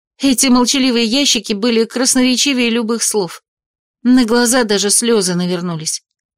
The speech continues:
Аршес не просто услышал. Он запомнил, выделил время в своём сумасшедшем графике,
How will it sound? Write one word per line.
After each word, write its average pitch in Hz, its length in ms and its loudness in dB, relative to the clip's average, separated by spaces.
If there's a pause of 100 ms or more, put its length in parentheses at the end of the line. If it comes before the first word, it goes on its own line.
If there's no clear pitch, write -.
(260)
Аршес 226 460 0
не 233 140 2
просто 190 420 -2
услышал. 185 600 -4 (520)
Он 311 240 2
запомнил, 202 720 0
выделил 214 440 0
время 220 360 0
в - 60 -8
своём 226 400 2
сумасшедшем 208 640 -2
графике, 175 580 -6